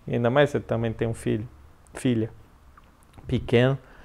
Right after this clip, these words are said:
Mas não tão preocupado com ele, porque eu penso assim: eu tô bem. Eu fiz o sistema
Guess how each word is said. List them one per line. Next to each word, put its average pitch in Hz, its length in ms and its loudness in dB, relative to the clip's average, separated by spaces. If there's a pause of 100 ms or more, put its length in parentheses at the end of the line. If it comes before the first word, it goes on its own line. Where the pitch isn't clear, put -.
(960)
Mas 185 200 6
não 214 320 6
tão 262 280 8
preocupado 190 840 8
com 175 240 6
ele, 143 140 10
porque 165 260 6
eu 196 320 12
penso 202 380 6
assim: 127 440 0 (460)
eu 240 160 10
tô 403 240 8
bem. 113 300 8 (280)
Eu 127 200 -2
fiz 220 300 2
o 165 80 2
sistema 113 920 0